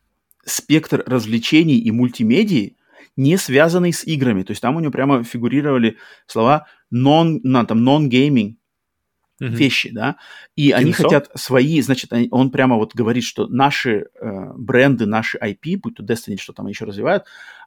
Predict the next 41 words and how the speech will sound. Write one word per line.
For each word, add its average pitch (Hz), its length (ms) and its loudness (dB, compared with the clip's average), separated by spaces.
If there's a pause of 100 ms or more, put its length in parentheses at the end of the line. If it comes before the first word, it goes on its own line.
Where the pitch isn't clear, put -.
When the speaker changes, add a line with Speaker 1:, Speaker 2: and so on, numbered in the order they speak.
(140)
Speaker 1:
они 139 280 2
заинтересованы 131 1080 2 (300)
куда-то 139 360 0
их 101 140 -4
двигать 147 460 -2 (180)
далее, 127 420 2
чем 113 220 -6
игры. - 360 -12 (460)
И, 143 100 0
соответственно, 151 680 2 (160)
опять 123 220 -2
возникает 123 340 -2
вопрос, - 220 -2
что 117 120 -6
да, 117 200 2
они, 110 220 0
э, 123 180 -2
соответственно, 143 420 -4
получают 120 460 0
же 113 100 -2
они 113 140 2
доступ, - 460 -4 (340)
вливаясь 113 500 0
в - 40 -20
ка-, - 180 -14
в - 260 -18
с-, - 280 -14
сотрудничество - 600 -4
с - 180 -8
Sony, 196 200 2
они 120 220 -2
получают 135 380 -2
доступ 131 400 -2
к 135 360 4
Sony 127 360 0
Pictures, 120 440 -4
да, 104 200 -2
с - 60 -16
вот - 120 -12
этим 113 180 -12
ко, 110 140 -10